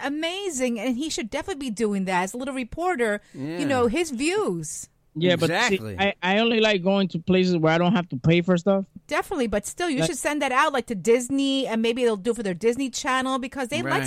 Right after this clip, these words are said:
Speaker 1: stuff like that,
Speaker 2: right.
Speaker 1: Wibby.
Speaker 2: Yeah,
Speaker 1: Definitely.
Speaker 2: true. They
Speaker 1: Yeah.
Speaker 2: need all the help they can get right now.
Speaker 1: Oh, my
Speaker 3: I,
Speaker 1: God.
Speaker 3: As advice: I got two days free at Legoland, so I'm gonna do that.
Speaker 2: Oh,
Speaker 1: You
Speaker 2: yeah.
Speaker 1: definitely do that. Yeah,
Speaker 2: That's
Speaker 1: 'cause
Speaker 2: good,
Speaker 1: you know what? 'Cause,
Speaker 2: man.
Speaker 1: uh,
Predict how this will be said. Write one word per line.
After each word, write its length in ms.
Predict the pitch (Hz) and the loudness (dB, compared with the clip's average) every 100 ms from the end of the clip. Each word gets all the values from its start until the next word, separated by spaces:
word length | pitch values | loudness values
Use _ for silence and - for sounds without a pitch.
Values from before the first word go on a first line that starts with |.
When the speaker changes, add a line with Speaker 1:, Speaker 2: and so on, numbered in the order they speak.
| 220 | -2
Speaker 1:
stuff 180 | - | -2
like 140 | 220 185 | -2 -2
that, 120 | 175 | 0
Speaker 2:
right. 120 | 170 | -2
Speaker 1:
Wibby. 140 | 175 220 - _ - | -4 -6 -10 _ -6
Speaker 2:
Yeah, 120 | 294 | -2
Speaker 1:
Definitely. 340 | 311 269 190 151 | -2 -2 -2 -4
Speaker 2:
true. 320 | 160 123 95 _ _ | -4 -6 -8 _ _
They 80 | 135 | -8
Speaker 1:
Yeah. 60 | 156 | -4
Speaker 2:
need 180 | 175 170 | 0 0
all 100 | 165 | 0
the 80 | |
help 180 | 147 170 | 0 0
they 120 | 151 | 0
can 100 | 143 | -2
get 220 | 139 175 151 | 0 0 2
right 200 | 208 123 | 0 0
now. 260 | 120 104 202 226 | -4 -6 -2 -2
Speaker 1:
Oh, 20 | |
my 140 | 208 175 | 0 -4
Speaker 3:
I, 60 | 160 | -6
Speaker 1:
God. 680 | 185 175 269 170 160 151 139 | -4 0 0 0 -2 -6 -10
Speaker 3:
As 140 | 233 220 | -6 0
advice: 380 | 202 196 220 202 | 2 4 4 4
I 80 | 190 | 4
got 240 | 190 180 | 4 2
two 160 | - 214 | 2 2
days 240 | 208 190 | 4 2
free 220 | - 196 175 | 2 2 4
at 80 | |
Legoland, 580 | 151 170 151 143 131 131 | 4 2 4 2 2 2
so 80 | 165 | 0
I'm 140 | 208 | 0
gonna 180 | 247 226 | 0 0
do 220 | 151 143 98 | 2 0 -2
that. 100 | 67 - | -8 -8
Speaker 2:
Oh, 140 | - | -8
Speaker 1:
You 80 | 247 | -4
Speaker 2:
yeah. 200 | 269 202 | -4 -2
Speaker 1:
definitely 300 | 170 339 285 | -4 -4 -6
do 120 | 233 277 | -8 -6
that. 80 | 214 | -4
Yeah, 40 | 247 | -4
Speaker 2:
That's 100 | 240 | -4
Speaker 1:
'cause 60 | 247 | -2
Speaker 2:
good, 40 | |
Speaker 1:
you 40 | 359 | 0
know 60 | |
what? 160 | 339 339 | 2 0
'Cause, 140 | 330 | -2
Speaker 2:
man. 100 | 175 147 - | -10 -12 -18
Speaker 1:
uh, 100 | - | -12